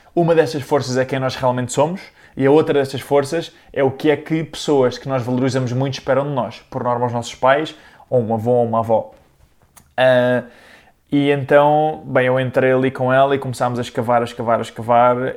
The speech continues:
e do nada ela desata a chorar, fazemos um exercício e eu, ela, eventualmente ela chega à resposta que queria, grande abraço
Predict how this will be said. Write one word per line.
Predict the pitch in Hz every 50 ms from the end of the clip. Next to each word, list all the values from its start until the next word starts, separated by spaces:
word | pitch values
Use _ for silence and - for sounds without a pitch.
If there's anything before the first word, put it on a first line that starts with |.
| -
e | - 120 117 113 113 113 113 117
do | 110 104 113 113
nada | 117 113 113 110 107 113
ela | - - 52 55 - 107 101 - - - _ - - _ _ _ _ _ _ _
desata | - - 117 107 123 117 113 -
a | 113
chorar, | 110 - 123 117 120 123 123 127 127 123
fazemos | 120 - 131 110 123 123 120 113
um | 117 120 120
exercício | 113 110 117 113 - - 127 131 131 131 - 139 135 135 127 135 - - - - - - _ _ _ _ _ _ _ _
e | - 131 123 123
eu, | 127 123 123
ela, | - 123 120 120 123 120 127 - - - -
eventualmente | - 127 127 127 120 123 127 127 123 123
ela | 120 123
chega | 123 - - 143 139 135 131
à | 127
resposta | - - - - 123 123 - -
que | 120 - -
queria, | - 139 131 131 135 139 143 143 139 139 - - - - _ _ _ _ _ _ -
grande | 123 110 123 120 120
abraço | 117 113 123 127 127 127 131 127 - - 135 135 139 135 -